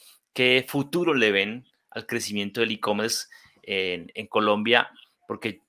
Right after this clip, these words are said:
digamos que ya superamos un poco la, la cuarentena, la pandemia, pero, pero viene ya el momento de decir, bueno, cosechemos eso que se sembró para que empiece a crecer el e-commerce mucho más en Colombia.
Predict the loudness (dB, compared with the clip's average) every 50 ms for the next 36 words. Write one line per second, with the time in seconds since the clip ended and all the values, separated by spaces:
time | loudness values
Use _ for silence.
0 | _ -8 -6 -4 -4 -4 -4 -2 -2 0 0 0 -4 2 4 4 6 6 4 2
1 | 0 -2 -4 -6 -6 -4 -2 -4 -2 0 -2 0 0 0 0 0 -2 -4 -4 -6
2 | -6 -6 -6 -4 -2 0 0 0 0 -2 -2 -2 -4 -4 -2 -2 -2 -2 -2 -4
3 | -4 -6 -6 -4 -4 -4 -6 -8 -10 _ -6 -6 -4 -2 0 0 0 0 0 2
4 | 4 4 4 2 0 -2 -2 -4 -4 -4 -2 2 4 4 4 2 0 -2 -6 -8
5 | -6 -6 -6 -6 -8 -10 -12 _ _ _ _ -4 -4 -2 -2 -4 -6 -6 -4 -4
6 | -4 -4 -6 -6 -8 -10 -10 -10 -8 -8 -8 -8 -8 -10 -8 -6 -6 -6 -8 -10
7 | -16 -20 -20 -20 _ _ 0 0 2 0 -2 -4 -8 -16 -10 -4 -2 -2 -2 -2
8 | -4 -8 -8 -8 -8 -6 -6 -6 -6 -8 -6 -4 -4 -4 -4 -2 -4 -4 -4 -4
9 | _ -8 -4 -4 -2 -2 -4 -4 -4 -4 -4 -4 -6 -10 -12 -10 -8 -8 -8 -10
10 | -12